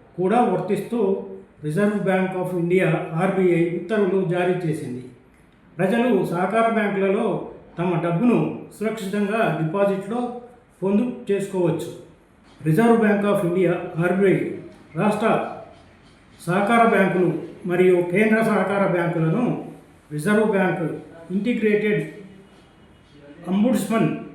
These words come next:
స్కీమ్ ఇరవై ఇరవై ఒకటి, ఆర్బీఐఓఎస్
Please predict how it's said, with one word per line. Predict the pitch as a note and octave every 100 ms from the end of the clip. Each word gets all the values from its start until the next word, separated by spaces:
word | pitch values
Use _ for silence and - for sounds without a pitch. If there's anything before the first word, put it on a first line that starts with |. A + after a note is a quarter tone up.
| - -
స్కీమ్ | - A3+ A#3 D#3 D#3 - - - - - - F#3
ఇరవై | F#3 G3 A#3
ఇరవై | A#3 G#3+ G#3
ఒకటి, | F3 E3 D#3 - - - - - - - - D#3+
ఆర్బీఐఓఎస్ | G3+ G3 G#3 G#3 - - - - F3+ G3+ G3 G3 G3+ - - - - - F#3 F#3